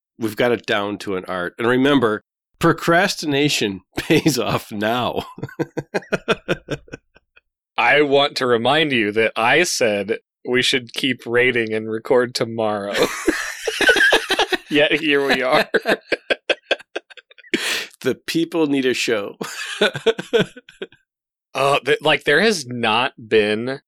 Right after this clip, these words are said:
Speaker 2: a time in probably the last six months where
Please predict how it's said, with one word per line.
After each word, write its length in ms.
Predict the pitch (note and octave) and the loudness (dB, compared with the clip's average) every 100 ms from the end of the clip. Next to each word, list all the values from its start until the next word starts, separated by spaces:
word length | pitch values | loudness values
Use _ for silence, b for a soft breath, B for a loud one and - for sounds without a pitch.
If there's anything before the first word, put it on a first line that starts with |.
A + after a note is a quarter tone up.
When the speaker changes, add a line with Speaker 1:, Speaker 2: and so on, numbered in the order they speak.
| _ B2+ | _ -2
Speaker 2:
a 120 | A2+ | -2
time 680 | - A#2 G#2 G#2 A#2 B2+ - | -2 -2 0 0 -2 -6 -10
in 160 | A#2+ G#2 | -8 -8
probably 260 | - G#2+ G#2 | -2 0 0
the 80 | |
last 400 | G2+ G2 G2 - | 0 -2 -2 -2
six 300 | - A2 - | -2 -2 -4
months 440 | G#2 F#2 G#2 - - | -6 -6 -6 -8 -4
where 460 | G#2 F#2+ F#2+ F#2+ | -2 0 0 -4